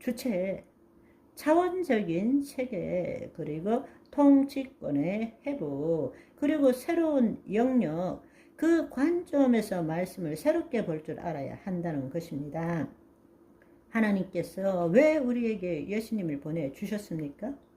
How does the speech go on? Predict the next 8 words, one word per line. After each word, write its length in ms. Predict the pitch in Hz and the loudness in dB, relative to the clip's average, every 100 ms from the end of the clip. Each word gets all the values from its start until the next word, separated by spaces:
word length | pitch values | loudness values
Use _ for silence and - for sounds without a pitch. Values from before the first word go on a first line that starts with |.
| _ _ - - - | _ _ -20 -20 -8
새 320 | 339 330 285 | 0 4 4
언약의 560 | 302 302 277 247 233 226 | 4 4 4 4 4 2
성취인 840 | 247 240 233 - 185 180 170 160 | 0 0 -2 -4 -2 -2 -2 -2
하나님 500 | 165 185 170 151 156 | -4 -4 -2 -4 -4
나라 400 | 156 156 175 180 - | -4 -4 -4 -4 -4
복음의 680 | 202 208 220 160 196 240 226 | -2 0 0 2 0 -2 -2
핵심이 640 | 294 - - 247 151 - - | -4 -4 -2 0 0 -2 -6
무엇입니까? 960 | 151 170 196 233 233 233 - 254 285 | -2 0 0 2 4 4 -2 -6 -6